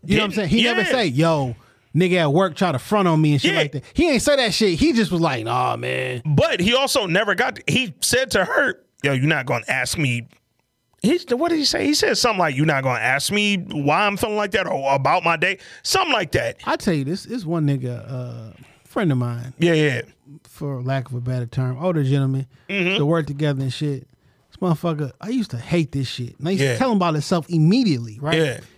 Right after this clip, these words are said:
Speaker 1: Like, "Hey, man, how you doing?" I'm like, "I'm doing, I'm cool, man." "You're not gonna ask me how I'm doing?"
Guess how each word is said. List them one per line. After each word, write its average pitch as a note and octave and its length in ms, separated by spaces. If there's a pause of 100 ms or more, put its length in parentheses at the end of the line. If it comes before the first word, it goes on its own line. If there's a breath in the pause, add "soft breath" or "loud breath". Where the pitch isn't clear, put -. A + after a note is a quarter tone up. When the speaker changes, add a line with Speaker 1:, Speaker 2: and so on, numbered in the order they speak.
Speaker 1:
Like, D#3 100
"Hey, G3 180
man, F3+ 160
how F#3 80
you F#3+ 140
doing?" F#3 200
I'm D3+ 60
like, D3 140
"I'm D#3 120
doing, C#3+ 240
I'm D3+ 100
cool, C3+ 280
man." C3 360 (880)
"You're C#3 80
not D3 100
gonna D3 120
ask D3 140
me D#3 60
how D#3 160
I'm E3+ 100
doing?" G3+ 300